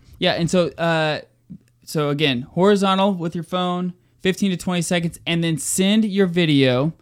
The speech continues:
Send your video to adam at S T michael radio dot com. That's adam at saint michael radio dot com. I'm gonna put 'em all together, and then we're gonna make a kind of video montage to present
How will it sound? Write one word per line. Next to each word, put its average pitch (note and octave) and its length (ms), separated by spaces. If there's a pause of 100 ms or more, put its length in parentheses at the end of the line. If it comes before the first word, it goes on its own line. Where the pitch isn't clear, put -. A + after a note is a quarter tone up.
(340)
Send F#3+ 140
your F#3+ 120
video F3 420
to D3+ 560 (160)
adam F#3+ 580
at - 340
S F#3 340
T G#3 340
michael F3 480
radio D3+ 420
dot C#3 240
com. B2 280
That's G2+ 200 (140)
adam E3 480
at - 380
saint D#3+ 340
michael D#3 380
radio B2+ 580
dot C#3 400
com. C3 420 (260)
I'm - 100
gonna D3 100
put D3+ 120
'em C#3 120
all D#3 160
together, E3 420
and D3 140
then C#3+ 80
we're D3 100
gonna C#3+ 140
make C#3+ 240
a C3+ 140
kind D3 200
of C3 240
video D#3+ 340
montage C#3+ 800
to C#3 80
present C3+ 540